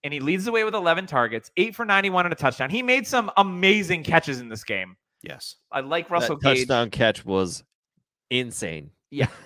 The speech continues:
Speaker 1: Gage is really another L S U receiver. Fancy that. There must be
Speaker 3: No,
Speaker 1: something
Speaker 3: he was
Speaker 1: in the
Speaker 3: a
Speaker 1: water.
Speaker 3: corner, and he switched to receiver, which is why it's taken him a little bit.
Speaker 1: Yeah, but Russell Gage is good. Uh, Kyle Pitts, he gets some garbage time for you, and he has seventy-seven yards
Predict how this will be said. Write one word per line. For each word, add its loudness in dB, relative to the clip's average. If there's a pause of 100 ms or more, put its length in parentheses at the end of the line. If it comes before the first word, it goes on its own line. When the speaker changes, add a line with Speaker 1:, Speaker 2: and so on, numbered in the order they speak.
Speaker 1:
Gage 6
is 4
really 4
another 6
L 4
S 0
U 0
receiver. 2
Fancy -4
that. 4
There -6
must -2
be 0
Speaker 3:
No, 2
Speaker 1:
something -2
Speaker 3:
he 6
was 0
Speaker 1:
in 4
the -4
Speaker 3:
a -4
Speaker 1:
water. 2
Speaker 3:
corner, 2 (720)
and -4
he -4
switched -2
to 0
receiver, -2
which 0
is -2
why 2
it's 0
taken -2
him -8
a -2
little -2
bit. 0 (360)
Speaker 1:
Yeah, -4
but -2
Russell 2
Gage -4 (140)
is -10
good. -6 (180)
Uh, 0
Kyle 4
Pitts, 2
he -8
gets -8
some -10
garbage 2
time 0
for -4
you, 0
and -6 (220)
he -10
has -4
seventy-seven -2
yards 0